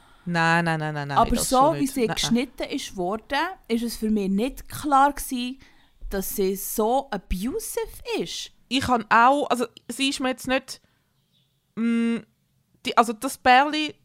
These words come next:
Speaker 1: Tiff Mildred
Speaker 2: Ja.
Speaker 1: ist mir schwierig raus, rein, äh, übergekommen
Speaker 2: Ja.
Speaker 1: anhand von ihrer Kommunikation.
Speaker 2: Sehr toxisch.
Speaker 1: Ich habe wie nicht das Gefühl gehabt, dass sie zusammenbleiben,
Speaker 2: Nein.
Speaker 1: ganz
Speaker 2: Nein,
Speaker 1: ehrlich.
Speaker 2: nein, ich
Speaker 1: Bis
Speaker 2: nicht.
Speaker 1: am Schluss nicht
Speaker 2: Nein,
Speaker 1: das
Speaker 2: ich
Speaker 1: Gefühl
Speaker 2: nicht.
Speaker 1: gehabt.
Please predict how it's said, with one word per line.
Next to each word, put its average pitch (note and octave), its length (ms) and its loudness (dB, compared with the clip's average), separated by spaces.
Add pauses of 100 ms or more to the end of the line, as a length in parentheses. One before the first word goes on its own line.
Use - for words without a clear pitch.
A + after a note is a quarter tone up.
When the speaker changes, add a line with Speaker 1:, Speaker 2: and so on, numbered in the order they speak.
Speaker 1:
Tiff - 380 -6
Mildred G3+ 520 -2 (520)
Speaker 2:
Ja. G3+ 140 -6 (880)
Speaker 1:
ist B3 180 -2
mir B3 180 -2 (160)
schwierig C4 520 -6
raus, C#4 180 -8
rein, B3 460 -4
äh, E3+ 240 -2
übergekommen B3+ 680 0
Speaker 2:
Ja. - 100 -4 (320)
Speaker 1:
anhand G#3+ 360 4
von G3+ 140 -6
ihrer F#3+ 220 -4
Kommunikation. F3+ 1000 -2 (100)
Speaker 2:
Sehr A3+ 60 0
toxisch. - 560 -6
Speaker 1:
Ich G3 140 -6
habe G3+ 200 6
wie A3+ 120 0
nicht A3+ 220 2
das - 100 -12
Gefühl A3+ 320 -2
gehabt, G#3 240 -2
dass G3 160 0
sie F#3+ 140 -6
zusammenbleiben, E3+ 540 -2
Speaker 2:
Nein. D#3 220 2
Speaker 1:
ganz E3+ 280 0
Speaker 2:
Nein, G#3 80 -2
Speaker 1:
ehrlich. G#3+ 180 2
Speaker 2:
nein, F#3+ 240 0
ich F3+ 60 -6
Speaker 1:
Bis E3 120 -4
Speaker 2:
nicht. G3+ 180 -2
Speaker 1:
am F#3+ 100 -6
Schluss F#3 280 -6
nicht - 120 -2
Speaker 2:
Nein, F3 80 -2
Speaker 1:
das E3 80 -6
Speaker 2:
ich E3+ 60 -8
Speaker 1:
Gefühl D#3 120 -6
Speaker 2:
nicht. D3 80 -10
Speaker 1:
gehabt. - 320 -6